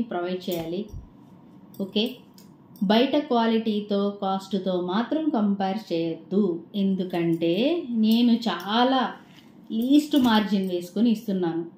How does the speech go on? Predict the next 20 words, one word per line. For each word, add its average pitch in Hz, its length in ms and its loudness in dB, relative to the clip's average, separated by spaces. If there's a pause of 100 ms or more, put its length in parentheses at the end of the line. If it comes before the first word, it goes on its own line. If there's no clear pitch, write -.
(760)
ఓకే, 208 200 -2 (520)
ఈ 226 40 2 (460)
ప్రైస్ 226 320 0
అయితే 320 160 0 (100)
బయట 240 180 0 (120)
రాదు 190 280 0
మీకు. 180 200 -6 (800)
ఈ 262 40 8 (140)
క్వాలిటీలో, 196 720 0 (320)
ఈ - 20 8 (160)
ప్రైస్లో 208 480 -2 (1080)
బయట 247 220 4 (100)
అయితే 240 160 0 (120)
రాదు, 180 240 -2 (300)
అది 220 160 4 (100)
నేను 254 180 6 (120)
మాత్రం 240 280 2 (100)
గ్యారంటీ 190 420 2
ఇవ్వగలను. 160 460 -4 (480)
ఓకే, 277 200 0